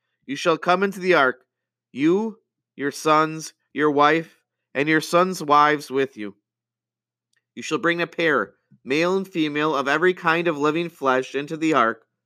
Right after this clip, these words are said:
with you to keep them alive. Include the birds according to their kinds, the livestock according to their kinds, every creeping thing on the ground according to their kinds. Two of every sort shall come to you, so you can keep them alive.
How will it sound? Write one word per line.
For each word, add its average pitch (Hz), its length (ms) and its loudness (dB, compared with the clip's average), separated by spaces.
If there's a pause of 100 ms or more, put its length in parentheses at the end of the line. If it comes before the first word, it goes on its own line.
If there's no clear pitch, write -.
(300)
with 160 280 -2
you 127 160 0
to 147 120 -6
keep - 260 -6
them 143 160 -2
alive. 139 500 2 (840)
Include 262 340 0
the 220 80 -2
birds 190 400 4
according 185 400 2
to 170 80 -4
their 151 240 0
kinds, 156 460 -2
the 190 100 0
livestock 165 720 2
according 165 400 -2
to 180 120 -4
their 131 260 0
kinds, 131 440 -8 (240)
every 202 280 0
creeping 214 480 -4
thing 185 240 2
on 170 100 0
the 165 80 -2
ground 175 480 4
according 180 400 0
to 190 140 -4
their 156 260 2
kinds. 110 540 -8 (500)
Two 208 140 2
of 185 100 4
every 175 240 4
sort 165 400 2
shall 156 180 0
come 151 300 -4
to 135 100 -10
you, 107 220 -6 (480)
so - 160 -10
you 135 160 -2
can 139 180 -10
keep 170 260 -6
them 160 160 0
alive. 123 520 2